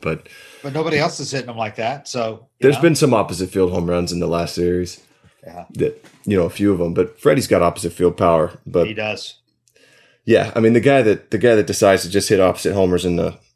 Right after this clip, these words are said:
Speaker 1: opposite field homers in the home run derby, you know, he's,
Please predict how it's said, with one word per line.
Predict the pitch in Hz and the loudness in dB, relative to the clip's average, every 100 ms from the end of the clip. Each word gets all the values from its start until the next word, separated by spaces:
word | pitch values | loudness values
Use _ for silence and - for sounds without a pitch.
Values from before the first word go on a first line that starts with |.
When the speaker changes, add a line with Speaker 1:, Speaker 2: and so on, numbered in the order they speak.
| - | -2
Speaker 1:
opposite | 101 90 92 - | -2 -2 -6 0
field | 98 | 0
homers | 90 90 90 87 | 2 2 0 -2
in | |
the | 90 | 0
home | 95 87 | 0 0
run | 85 | 0
derby, | 95 90 87 90 151 - | 0 0 -2 -4 -8 -4
you | 98 | -2
know, | 85 | -2
he's, | 92 95 - | -2 -4 -4